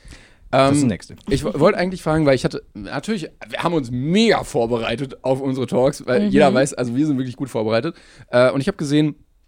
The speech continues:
Speaker 2: du hast auch eine sehr große Reichweite auf Instagram. Ist das aktuell dein, dein Hauptding oder was ist so das, was du nicht unbedingt zeitlich am meisten machst, oder, aber wo du sagst, so, das ist so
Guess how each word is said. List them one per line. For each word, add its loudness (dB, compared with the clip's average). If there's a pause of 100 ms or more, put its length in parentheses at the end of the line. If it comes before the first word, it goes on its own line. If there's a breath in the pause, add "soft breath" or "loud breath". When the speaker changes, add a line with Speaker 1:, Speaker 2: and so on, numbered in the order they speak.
(560)
Speaker 2:
du 2
hast 0
auch -2 (360)
eine 0
sehr 0
große -6
Reichweite -4
auf -12
Instagram. -8 (240 loud breath)
Ist -6
das -2
aktuell -2
dein, 0
dein -4
Hauptding -2
oder 0
was -2
ist -12
so -6
das, -2
was -8
du -4 (460 soft breath)
nicht -2
unbedingt 0
zeitlich -2
am 0
meisten 0
machst, -4
oder, -2
aber 0
wo -4
du -2
sagst, 2
so, -8
das -4
ist -10
so -2